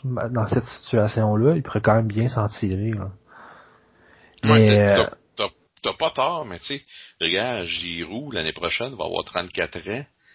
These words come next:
Speaker 2: puis Voracek va avoir trente-deux. Tu sais, il, leur prime est passé, là. Puis,
Speaker 1: Mhm.
Speaker 2: tu sais, oui, tu peux peut-être aller chercher, euh,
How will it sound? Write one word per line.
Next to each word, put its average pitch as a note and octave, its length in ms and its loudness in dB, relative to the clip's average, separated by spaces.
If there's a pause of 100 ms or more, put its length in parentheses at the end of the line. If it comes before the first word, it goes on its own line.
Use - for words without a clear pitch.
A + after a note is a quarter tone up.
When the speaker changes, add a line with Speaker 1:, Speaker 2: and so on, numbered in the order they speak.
(300)
Speaker 2:
puis D2+ 280 -10
Voracek D2+ 560 -2
va F2 80 -4
avoir E2+ 220 -4
trente-deux. F2 520 -6 (560)
Tu G2+ 100 -2
sais, G#2+ 80 2
il, E2 600 -6
leur D#2+ 240 0
prime A2+ 360 -4
est F2 120 -10
passé, G#2 560 -8
là. G#2 140 -12 (460)
Puis, - 240 -8
Speaker 1:
Mhm. A#2+ 200 -4
Speaker 2:
tu B2+ 260 -12
sais, A2+ 140 -4
oui, G2 320 -12
tu - 140 -6
peux D#2 100 -10
peut-être F#2 240 -2
aller F2 260 -2
chercher, G#2 680 -4
euh, C#2 240 -2